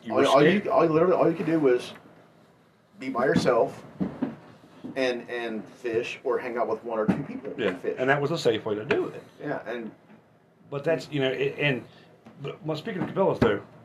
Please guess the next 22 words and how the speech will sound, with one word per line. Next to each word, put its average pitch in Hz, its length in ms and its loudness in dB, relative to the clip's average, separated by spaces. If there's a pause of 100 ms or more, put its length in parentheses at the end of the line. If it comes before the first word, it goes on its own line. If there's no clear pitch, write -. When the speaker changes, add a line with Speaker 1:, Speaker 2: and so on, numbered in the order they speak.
(140)
Speaker 1:
have 131 160 -6
you 175 80 -2
been 165 180 -2
to 143 100 -12
the 143 60 -4
one 135 400 -2
in, 120 60 -8
in 110 140 -8
the 117 80 -8
original 117 420 -2
one 120 180 0 (720)
in 101 120 -10
Wheeling? 113 300 -4 (380)
Speaker 2:
No. - 120 -12 (840)
Speaker 1:
Okay, 110 260 -8 (640)
it 165 180 -10
was 156 140 -4
supposedly 127 480 0
the 113 120 -4
original, 104 580 -2 (320)
created 107 440 0
here 110 480 -4